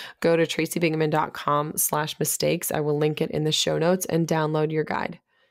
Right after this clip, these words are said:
It is the mistakes, and it's also what to do instead. It's how to prove your value to your administrator. It's how to get them to understand what you're bringing to the practice. It's how to set a strong anchor and leverage it.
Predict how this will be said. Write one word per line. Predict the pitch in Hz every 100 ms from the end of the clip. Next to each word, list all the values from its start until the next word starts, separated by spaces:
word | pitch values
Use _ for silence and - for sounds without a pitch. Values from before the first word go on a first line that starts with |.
| _ _ -
It | 185
is | 190 180
the | 185
mistakes, | 175 - 165 -
and | 170
it's | 160 175
also | 175 175
what | 165 160
to | -
do | 160 151
instead. | 147 - 147 143 135 _ _ _ _ _ _ -
It's | 170
how | - 175
to | 180
prove | - 160 160
your | 156
value | 160 160 151 151 156 - -
to | 165
your | 160
administrator. | 156 160 156 165 160 147
It's | 165
how | - 175
to |
get | 175 170
them | 170 170
to | -
understand | 156 156 160 - 156 156 151 - - -
what | 160 -
you're | 160
bringing | 156 147 147
to | -
the | 156
practice. | - - - - 175 - - - - -
It's | 170
how | - 165
to | 170
set | 170 170 170
a | 165
strong | 156 - - 147 151 156
anchor | - 147 151 170 175 -
and | 151 147
leverage | 147 147 151 -
it. | 233